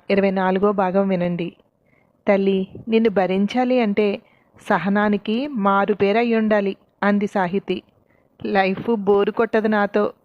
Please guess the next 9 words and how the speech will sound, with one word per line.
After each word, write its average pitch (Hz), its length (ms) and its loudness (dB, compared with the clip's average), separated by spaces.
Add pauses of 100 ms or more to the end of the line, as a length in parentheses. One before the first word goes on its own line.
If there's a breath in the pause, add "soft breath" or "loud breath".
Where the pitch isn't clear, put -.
(140)
అంది 208 220 2
గ్రీష్మ. 185 540 -2 (440)
"ఇది 185 240 2
నిజం," 196 360 0 (360)
అంది 208 260 0
అక్షు. 190 360 -2 (680 loud breath)
"కబుర్లతోనే 233 920 0
కడుపు 233 240 0
నిండుతుందా? 208 600 0